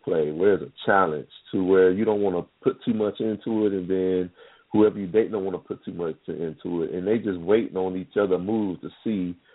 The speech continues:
who really wanna do what. You know what I'm saying? And sometimes that can go further than you need to go. But sometimes that challenge will keep you interested in people. If you act like you don't like somebody, like, if you really like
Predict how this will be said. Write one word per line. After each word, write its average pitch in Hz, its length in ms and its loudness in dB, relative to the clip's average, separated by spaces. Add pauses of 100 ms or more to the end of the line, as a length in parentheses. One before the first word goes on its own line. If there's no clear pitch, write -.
(500)
who 127 240 4
really 113 280 2
wanna 101 320 -2
do 95 220 -6
what. 95 380 2 (440)
You 107 140 -4
know 113 140 2
what 104 100 -4
I'm 101 100 -12
saying? 117 480 0
And 92 460 -2 (440)
sometimes 120 320 4
that 107 100 6
can 98 80 -8
go 101 220 2
further 98 200 0
than 92 160 -2
you 92 80 -6
need 95 160 -6
to - 80 -12
go. 87 480 2 (260)
But 104 120 -6
sometimes 156 380 -2
that - 240 -4
challenge 120 440 0 (100)
will 98 100 -4
keep - 280 -6
you 127 160 0
interested 98 460 2
in 82 120 -8
people. 90 400 -4
If 87 100 -2
you 110 120 -2
act 143 180 2
like 131 200 0
you 123 60 -6
don't 107 200 -2
like 107 240 0
somebody, 107 320 -2
like, 107 140 0
if 143 100 -2
you 240 160 0
really 156 160 2
like 120 260 -2